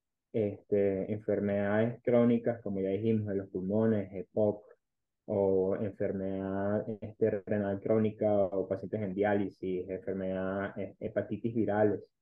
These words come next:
eh, medicamentos, sustancias ilícitas, el mismo uso de cocaína, por ejemplo, anfetaminas,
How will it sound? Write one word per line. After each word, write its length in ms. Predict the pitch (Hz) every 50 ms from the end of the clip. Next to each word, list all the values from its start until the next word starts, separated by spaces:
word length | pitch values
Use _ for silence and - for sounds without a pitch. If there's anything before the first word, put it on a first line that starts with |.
| _ _ _ _ _ _ _ _ _ _ _ _
eh, 220 | - 113 110 107 107
medicamentos, 800 | 107 110 113 117 113 113 - 113 107 117 123 135 135 143 127
sustancias 380 | 120 104 107 104 104 - 127 117
ilícitas, 540 | 110 113 123 123 123 107 - 107 104 101 101
el 80 | 101
mismo 260 | 104 110 110 113 107 104
uso 260 | 104 101 - - 120
de 100 | 123 120
cocaína, 720 | 123 113 - 101 95 101 113 117 120 117 117 110 104 -
por 140 | - 107 98
ejemplo, 400 | - - 110 110 107 - 110 107
anfetaminas, 920 | 101 - - 98 - - 98 104 110 113 110 107 104 101 - - _